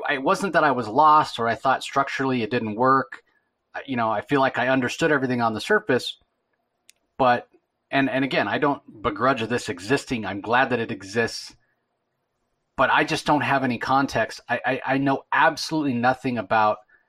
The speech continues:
Chinese folklore or mythology or, or, or anything, you know, like you were saying, this Monkey Prince is a, is a, a known character in Chinese lore. This Shifu Pigsy,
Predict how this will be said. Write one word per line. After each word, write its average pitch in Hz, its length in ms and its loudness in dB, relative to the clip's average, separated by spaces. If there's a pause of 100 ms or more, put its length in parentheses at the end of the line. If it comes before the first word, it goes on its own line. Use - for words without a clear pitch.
(240)
Chinese 123 720 -2 (400)
folklore 135 920 2
or 107 140 -2
mythology 123 1160 0
or, 107 340 -2
or, 107 280 -6 (140)
or 117 160 -4
anything, 113 380 -2
you 92 80 -10
know, 98 160 -8
like 98 280 -8
you 117 80 -8
were 107 60 -10
saying, 110 320 -6
this 101 280 -14
Monkey 131 300 0
Prince 123 320 -4
is 101 140 -8
a, 98 200 -4 (600)
is 131 200 2
a, 113 200 2
a 107 60 -2
known 127 380 4
character 117 640 2
in 104 260 -6
Chinese 110 460 0
lore. 110 120 -2 (1040)
This 120 160 -4
Shifu 147 400 2
Pigsy, 117 600 -2